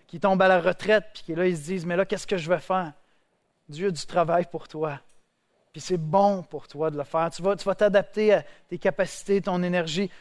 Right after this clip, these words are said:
C'est parfait. On a des gens qui vivent des situations où ils sont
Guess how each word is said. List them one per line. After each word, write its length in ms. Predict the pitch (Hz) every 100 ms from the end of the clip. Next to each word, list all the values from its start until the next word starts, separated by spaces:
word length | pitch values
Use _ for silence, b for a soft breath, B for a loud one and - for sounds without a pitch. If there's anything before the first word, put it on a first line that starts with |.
| b
C'est 180 | - 170
parfait. 300 | 180 - 208
On 100 | 196
a 80 | 196
des 140 | 208
gens 220 | 180 247
qui 120 | - 202
vivent 140 | 202
des 100 | 208
situations 640 | - - 196 175 226 240
où 60 | 208 B B
ils 60 | -
sont 200 | 220